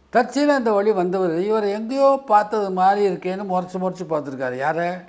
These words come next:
எம் ஏ வி வேணுவை, என்னுடைய உதவியாளர் சாலப்பாங்கிறவர்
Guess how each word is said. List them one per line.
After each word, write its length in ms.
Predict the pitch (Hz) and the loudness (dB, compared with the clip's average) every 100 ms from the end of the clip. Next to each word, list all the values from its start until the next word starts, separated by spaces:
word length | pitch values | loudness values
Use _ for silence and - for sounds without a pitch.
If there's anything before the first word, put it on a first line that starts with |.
| _ _ | _ _
எம் 200 | 147 180 | -10 -6
ஏ 40 | 175 | -4
வி 40 | |
வேணுவை, 680 | 151 143 147 123 143 185 185 _ _ _ _ _ _ | -4 -4 -6 -4 -4 -6 -10 _ _ _ _ _ _
என்னுடைய 640 | 170 196 170 139 113 104 - _ - | -8 -2 -2 -2 -4 -8 -18 _ -12
உதவியாளர் 600 | 156 180 156 131 147 - | -6 -4 -2 -2 -2 -4
சாலப்பாங்கிறவர் 880 | 147 175 170 147 127 117 110 156 190 | -2 -2 -2 -6 -10 -10 -8 -8 -10